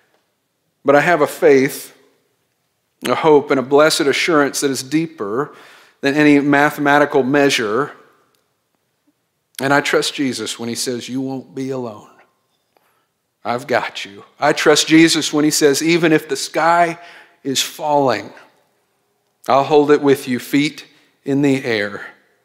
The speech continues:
And in the word of the psalmist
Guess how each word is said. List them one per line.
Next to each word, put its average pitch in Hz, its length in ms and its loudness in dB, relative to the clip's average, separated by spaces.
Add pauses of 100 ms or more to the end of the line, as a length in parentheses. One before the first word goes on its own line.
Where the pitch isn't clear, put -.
(600)
And 127 120 0
in 135 60 2
the 135 60 2
word 156 720 4
of 139 200 -4
the 131 80 -4
psalmist 160 800 0